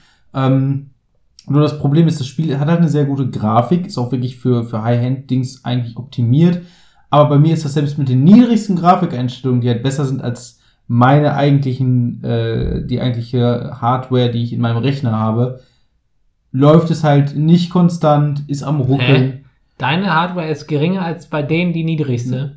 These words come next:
Speaker 1: nein, besser als die
Speaker 2: Ach so.
Speaker 1: niedrigste. Ähm, dann habe ich es vielleicht falsch rum gesagt.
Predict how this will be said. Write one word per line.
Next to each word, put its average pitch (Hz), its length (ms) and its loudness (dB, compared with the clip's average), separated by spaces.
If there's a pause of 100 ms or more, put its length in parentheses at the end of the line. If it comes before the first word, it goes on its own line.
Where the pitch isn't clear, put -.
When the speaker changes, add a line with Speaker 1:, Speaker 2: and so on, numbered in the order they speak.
(140)
Speaker 1:
nein, 120 560 -4
besser 139 380 -6
als - 340 -8
die 117 480 -4
Speaker 2:
Ach - 400 -20
so. 127 60 -4
Speaker 1:
niedrigste. 117 560 -4 (680)
Ähm, 120 440 2
dann 113 120 -2
habe 117 100 2
ich 113 60 0
es - 80 -10
vielleicht 120 220 -6
falsch 113 200 -4
rum 113 100 -6
gesagt. 113 340 -6